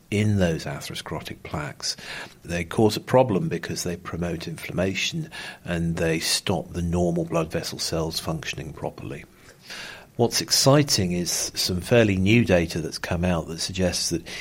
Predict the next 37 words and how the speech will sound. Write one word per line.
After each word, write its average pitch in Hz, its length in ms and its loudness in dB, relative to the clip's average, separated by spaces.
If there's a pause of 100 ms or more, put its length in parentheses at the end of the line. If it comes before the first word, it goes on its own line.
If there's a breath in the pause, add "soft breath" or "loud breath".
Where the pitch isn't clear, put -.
(160 loud breath)
if - 240 -2
you 107 80 0
clear 135 520 6
those 78 300 2
cells, 71 760 -2 (480 loud breath)
then 104 180 4
you 104 140 6
can 98 180 -2
improve 110 840 4
the 92 220 2
functioning 98 680 0
of 87 160 0
many, 110 400 6
many 95 320 4
organs 85 580 0
in 76 140 -2
the 78 80 -4
body, 90 500 2 (640 loud breath)
and 90 160 0
you 92 100 6
may 98 260 8
even 95 340 4
be 87 180 0
able 80 320 2
to 82 280 -2 (100)
prolong 90 480 0
lifespan. 82 1000 0
So - 140 -6
we 90 120 -2
talk - 160 0
about 87 240 4
lifespan 90 720 0
and 73 80 -8
health 101 380 2
span. 71 440 -2 (440 loud breath)
Health 117 240 4
span 82 460 0